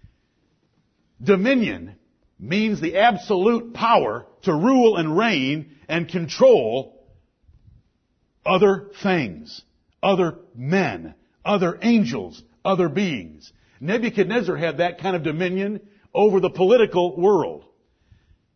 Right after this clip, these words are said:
Our God has that dominion over all creation. Everything in the universe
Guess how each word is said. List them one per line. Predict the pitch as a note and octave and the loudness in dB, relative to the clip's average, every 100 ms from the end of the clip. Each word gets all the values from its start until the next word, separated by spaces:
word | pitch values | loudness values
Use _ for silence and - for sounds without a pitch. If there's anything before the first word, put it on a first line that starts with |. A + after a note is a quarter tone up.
| _ | _
Our | - F3+ A3 E3+ | -2 2 4 4
God | E3+ G3 G#3 F#3+ | 2 4 2 2
has | F3+ G3 C3+ | 2 0 2
that | F#3+ G3 | 0 0
dominion | E3 E3+ G3+ G3+ A3+ A3+ - - | -2 -2 0 0 -2 -6 -10 0
over | G3 G3 F#3+ | 4 4 2
all | G3 F3+ A#3+ A#3+ | 2 6 6 4
creation. | A#3+ A#3 G3+ - - - _ _ _ _ - | 0 0 0 -2 -10 -20 _ _ _ _ 0
Everything | A3 A3 G#3+ A3 A3 | 2 2 0 -2 0
in | |
the | G#3+ | 0
universe | G#3 A#3+ F#3+ C#3 F#2+ - - | 0 0 0 -2 -6 -12 -20